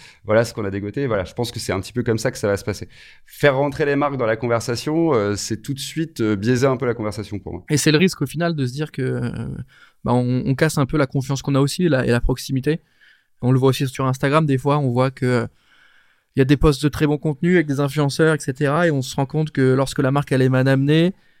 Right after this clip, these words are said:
Speaker 2: ça vient casser toute l'idée que vous aviez eue, toute la mécanique édito. Édito, est-ce que c'est encore important d'avoir cette maîtrise-là ? Je pose la question bêtement, mais tu me dis, « Ouais, il y a plus de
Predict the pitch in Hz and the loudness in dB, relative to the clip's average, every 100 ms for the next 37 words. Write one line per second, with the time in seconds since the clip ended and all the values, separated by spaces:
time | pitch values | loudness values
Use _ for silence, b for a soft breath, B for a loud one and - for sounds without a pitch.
0 | _ - - 123 127 - - - - 143 | _ -16 -6 -2 -2 -2 -4 -4 -2 2
1 | 143 135 135 123 151 - 143 131 131 131 | 2 4 2 4 2 2 0 0 0 -2
2 | 131 135 123 156 202 _ _ b b b | -2 -4 -2 -2 -2 _ _ b b b
3 | - - 131 143 202 214 160 - 190 180 | -2 0 2 2 6 6 6 4 2 4
4 | 147 139 156 139 131 156 - 233 185 156 | -2 0 0 2 2 2 2 0 0 -2
5 | 156 - 160 156 143 165 175 240 - b | -6 -4 -2 -2 0 0 2 0 -2 b
6 | b b b - 139 135 135 143 165 233 | b b b 0 0 2 0 2 2 4
7 | 233 151 - 147 147 175 160 180 156 - | 4 4 0 -4 0 2 4 4 2 0
8 | 139 127 120 123 120 | -2 -2 -2 -4 -8